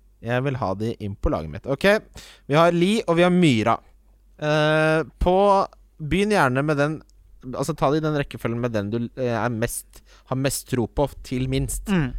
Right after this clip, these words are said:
Speaker 2: Eh, forsvaret, så har jeg da Eggen Hedenstad.
Speaker 1: Ja.
Speaker 2: Eh, jeg har Espen Ruud per nå, fordi Odd har så fint program i starten at, eh, eh, bør komme litt muligheter derfra også.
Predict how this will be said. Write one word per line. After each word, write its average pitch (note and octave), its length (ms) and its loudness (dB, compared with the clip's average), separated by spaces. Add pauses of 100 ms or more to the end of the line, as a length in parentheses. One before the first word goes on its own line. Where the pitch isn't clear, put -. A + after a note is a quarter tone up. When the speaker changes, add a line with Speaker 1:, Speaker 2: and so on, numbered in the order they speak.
(520)
Speaker 2:
Eh, E3+ 720 0
forsvaret, D3 640 0
så D#3+ 220 -2
har C#3+ 200 2
jeg C3+ 220 2
da B2 120 4 (580)
Eggen A#2+ 260 -4
Hedenstad. A#2 480 -2 (720)
Speaker 1:
Ja. G2+ 280 -2 (760)
Speaker 2:
Eh, C3+ 460 -2 (100)
jeg C3+ 160 -2
har B2 320 0
Espen A#2 380 -6
Ruud A#2+ 340 -2
per B2+ 260 -4
nå, C#3+ 200 -2 (480)
fordi A#2+ 520 -6
Odd A2 280 -8
har A2 180 -6
så - 160 -12
fint G#2 240 -12
program G#2 320 -10
i A2 80 -10
starten A#2 460 -10
at, - 240 -14
eh, G#2+ 400 -8 (800)
eh, - 320 -16 (240)
bør G#2 240 -8
komme G#2 320 -10
litt - 340 -20
muligheter A2 460 -8
derfra A2+ 320 -6
også. E3+ 160 -4